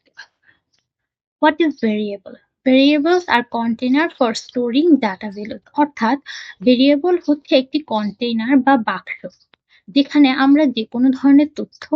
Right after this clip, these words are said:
বা ডেটা রাখি। তো আমরা আগে শিখে নিই ভেরিয়েবলের কিছু নেমিং রুলস। A variable name must start with a letter or the underscore character।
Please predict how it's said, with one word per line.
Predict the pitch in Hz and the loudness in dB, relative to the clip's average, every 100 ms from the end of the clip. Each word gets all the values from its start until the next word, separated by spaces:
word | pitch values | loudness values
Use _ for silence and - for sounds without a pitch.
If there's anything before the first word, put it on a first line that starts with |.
| 285 | 0
বা | 277 | 0
ডেটা | 208 202 - 196 | -2 -8 -10 -10
রাখি। | 196 - _ _ _ _ _ _ _ _ _ _ _ _ _ _ _ _ _ _ _ _ _ _ _ _ _ _ _ _ _ _ _ | -10 -14 _ _ _ _ _ _ _ _ _ _ _ _ _ _ _ _ _ _ _ _ _ _ _ _ _ _ _ _ _ _ _
তো | 285 - | -4 2
আমরা | 269 240 247 330 247 | 4 4 2 -2 -4
আগে | 233 220 | -4 -6
শিখে | - 285 277 311 | -2 -2 2 2
নিই | 240 247 | 2 0
ভেরিয়েবলের | 285 240 220 226 214 254 285 381 _ _ | 0 0 0 -2 -4 0 0 0 _ _
কিছু | - 262 302 | -6 -2 4
নেমিং | 302 233 214 269 294 | 6 6 4 6 6
রুলস। | 214 202 - _ _ _ _ _ _ _ _ - _ - | 4 -4 -8 _ _ _ _ _ _ _ _ -20 _ -6
A | 240 | -4
variable | 208 269 277 285 294 320 349 294 220 | 0 2 4 4 2 0 2 2 2
name | 220 285 320 226 | 0 0 0 -4
must | 226 254 277 _ _ _ | -2 -2 -4 _ _ _
start | - 226 220 277 - | -2 0 0 -4 -8
with | 226 226 | -8 -8
a | 233 208 | -8 -8
letter | 220 233 - 214 302 311 | -6 -8 -6 -4 -4 -2
or | 254 262 | 0 0
the | 247 294 | 0 -2
underscore | 226 208 190 208 - - 233 226 214 | 0 -4 -6 -12 -14 -12 -10 -8 -12
character। | 185 _ - | -14 _ -20